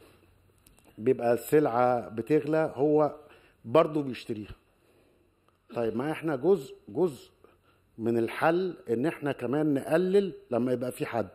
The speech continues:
وإن إحنا نسأل بدل، آه، آه، مكان نسأل في مكانين، وإن إحنا، آه، في الآخر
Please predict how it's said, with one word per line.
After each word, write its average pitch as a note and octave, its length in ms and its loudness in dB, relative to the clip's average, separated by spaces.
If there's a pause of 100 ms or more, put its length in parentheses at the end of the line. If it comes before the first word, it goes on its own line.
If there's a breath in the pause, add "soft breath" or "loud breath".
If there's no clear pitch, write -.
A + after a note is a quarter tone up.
(180)
وإن B2+ 160 0
إحنا E3 260 2
نسأل C#3 240 -4
بدل، D3+ 440 2 (440 loud breath)
آه، C#3 320 0
آه، C3 40 2
مكان D3+ 420 4
نسأل C#3 420 0 (240)
في B2+ 140 -6
مكانين، A#2 480 2 (380 loud breath)
وإن B2+ 220 4
إحنا، E3 500 0
آه، B2+ 220 -8
في C#3+ 160 -2
الآخر E3 500 2